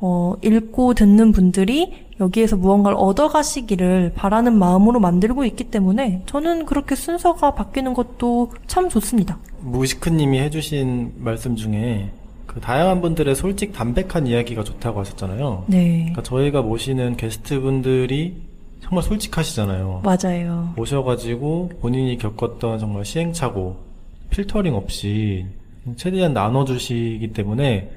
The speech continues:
Speaker 2: 어, 저희도 편집을 하면서 이 대화를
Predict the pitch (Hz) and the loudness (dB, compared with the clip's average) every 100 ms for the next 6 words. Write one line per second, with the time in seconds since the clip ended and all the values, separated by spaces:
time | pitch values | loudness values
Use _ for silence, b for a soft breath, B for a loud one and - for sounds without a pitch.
0 | B B B - - 104 98 - 123 135 | B B B -16 -14 -10 -8 -2 2 2
1 | 135 135 127 123 117 113 - - 175 180 | 4 4 4 2 0 -4 -6 -4 -4 -2
2 | 175 156 165 156 147 175 196 - - 120 | 0 2 2 2 2 2 0 -4 -6 -4
3 | 120 113 120 127 110 107 104 98 98 | -2 2 2 2 2 0 0 -2 -6